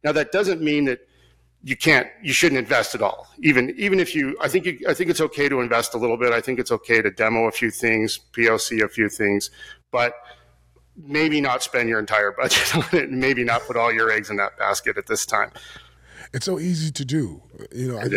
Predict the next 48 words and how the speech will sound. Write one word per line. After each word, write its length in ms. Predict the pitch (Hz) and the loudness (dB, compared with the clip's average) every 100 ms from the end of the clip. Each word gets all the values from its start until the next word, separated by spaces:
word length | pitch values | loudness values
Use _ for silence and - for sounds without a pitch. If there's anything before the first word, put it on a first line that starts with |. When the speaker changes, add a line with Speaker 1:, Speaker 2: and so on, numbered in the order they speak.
| 101 | 2
Speaker 1:
is. 40 | |
Speaker 2:
everyone 320 | 151 170 156 | 2 0 -2
is 140 | 135 117 | -2 -4
looking 280 | 131 135 123 | -6 -6 -8
for, 460 | - 127 120 110 | -6 -4 -4 -6
uh, 180 | 104 104 - _ _ _ _ | -8 -10 -14 _ _ _ _
let's 200 | 123 120 | -14 -12
see, 140 | 127 113 | -10 -10
that, 340 | 104 95 117 | -8 -12 -12
that 240 | 104 - 113 | -12 -12 -12
the 60 | |
goose 340 | 104 117 123 - | -10 -6 -6 -8
that 240 | 104 104 | -12 -8
laid 220 | 110 110 | -8 -8
the 80 | 101 | -10
golden 360 | 104 104 104 87 | -10 -8 -8 -10
egg, 380 | 110 107 110 | -8 -8 -8
and 160 | 101 92 - _ | -10 -16 -18 _
potentially 440 | - 123 131 127 120 | -12 -6 -6 -6 -8
A 220 | 110 113 | -6 -6
I 180 | 110 107 | -6 -6
is, 360 | 110 107 104 - | -6 -8 -10 -10
is 220 | 110 107 | -10 -10
that 240 | 101 101 - | -10 -12 -10
tool. 420 | 143 135 117 107 - _ _ _ | -8 -6 -6 -8 -16 _ _ _
What 120 | 131 | -8
it 80 | 123 | -6
really 360 | 120 139 165 139 | -2 -2 0 -2
is, 280 | 131 123 117 | -2 -2 -4
as 180 | 113 | -6
you 60 | 117 | -8
said, 500 | - 156 151 107 - _ _ _ _ _ _ - 127 117 | -8 -6 -6 -8 -12 _ _ _ _ _ _ -16 -14 -4
A 200 | 143 160 | -2 0
I 460 | 131 117 113 117 - | -2 -6 -6 -8 -8
and 120 | 120 | -8
your 100 | 120 | -6
A 140 | 120 127 | -4 -4
I 80 | 120 | -4
strategy 480 | 131 120 113 117 | -6 -6 -6 -6
is 100 | 110 | -8
truly 300 | - 170 156 | -6 -6 -4
only 240 | 117 110 107 | -4 -6 -6
as 160 | 98 | -8
good 180 | 101 107 | -8 -8
as 400 | 98 92 92 - 101 | -6 -8 -10 -12 -12
your 260 | 107 107 | -8 -8
internal 340 | 104 127 107 95 | -8 -8 -8 -10
data. 380 | 87 78 50 | -12 -14 -16